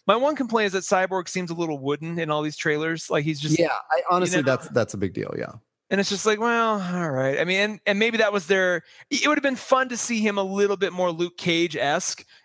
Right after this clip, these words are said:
Speaker 1: and then he and Flash could, you know, basically
Speaker 2: Huh.
Speaker 1: pal around together, 'cause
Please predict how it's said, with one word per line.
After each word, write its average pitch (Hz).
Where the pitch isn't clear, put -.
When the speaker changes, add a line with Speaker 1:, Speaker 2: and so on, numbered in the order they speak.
Speaker 1:
and 160
then 170
he 180
and 165
Flash 151
could, 160
you 160
know, 147
basically 143
Speaker 2:
Huh. -
Speaker 1:
pal 143
around 139
together, 156
'cause 180